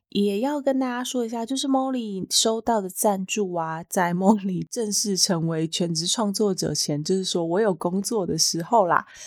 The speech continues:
我都不会乱花，我都会把它好好的放起来，然后放在节目的发展上面。所以就大家可以放心，自己的赞助不会被滥用啦。好啦，那就要非常感谢大家啦，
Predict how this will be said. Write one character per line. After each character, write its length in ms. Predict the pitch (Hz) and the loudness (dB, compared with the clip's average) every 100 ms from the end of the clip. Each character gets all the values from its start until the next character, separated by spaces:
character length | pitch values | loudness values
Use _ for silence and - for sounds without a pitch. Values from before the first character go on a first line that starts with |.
| - _ | -20 _
我 120 | - 196 | -6 -4
都 80 | |
不 100 | 226 | 0
会 100 | 233 | 2
乱 240 | 226 247 220 | 4 2 0
花， 480 | 208 208 202 208 220 _ _ | 0 0 0 -4 -10 _ _
我 120 | 175 | 0
都 80 | 175 | 4
会 100 | 202 | 4
把 160 | 208 175 | 4 2
它 140 | 185 | 0
好 180 | 185 175 | -2 -2
好 200 | 185 190 | -2 -4
的 120 | 175 | -4
放 280 | 175 208 180 | 2 2 2
起 180 | - 170 | -2 -2
来， 180 | 156 156 | -4 -2
然 80 | |
后 80 | 165 | -2
放 240 | 170 202 185 | 0 0 2
在 200 | 190 180 | 0 0
节 200 | - 170 | -2 0
目 160 | 185 | 0
的 140 | 170 170 | -2 -2
发 220 | 185 180 | -2 -2
展 200 | - - | -2 -4
上 280 | - 175 170 | -2 -2 0
面。 240 | 170 - _ _ _ _ | 0 -2 _ _ _ _
所 160 | - 190 | -2 0
以 160 | 180 | 0
就 300 | 185 190 175 | 0 -2 -2
大 160 | 165 180 | -2 0
家 100 | 190 | 0
可 80 | 190 | -4
以 80 | 185 | -2
放 180 | 202 | -2
心， 180 | 196 208 | 0 -4
自 140 | 208 214 | -4 -4
己 120 | 185 | -4
的 60 | 185 | 0
赞 180 | 214 | 0
助 100 | 208 | 0
不 60 | 196 | -2
会 100 | 202 | -2
被 120 | 196 | 0
滥 180 | 214 208 | 0 0
用 140 | 220 | -4
啦。 240 | 214 208 285 | -4 -4 -6
好 180 | - 180 | -10 -4
啦， 160 | 180 - | -4 -2
那 100 | 208 | 0
就 100 | 214 | 2
要 80 | 208 | 2
非 240 | 240 247 | 2 2
常 240 | 247 190 | 2 0
感 160 | 180 - | -2 -4
谢 160 | 175 180 | -4 -4
大 160 | 180 | -6
家 160 | 175 175 | -6 -8
啦， 160 | 180 | -8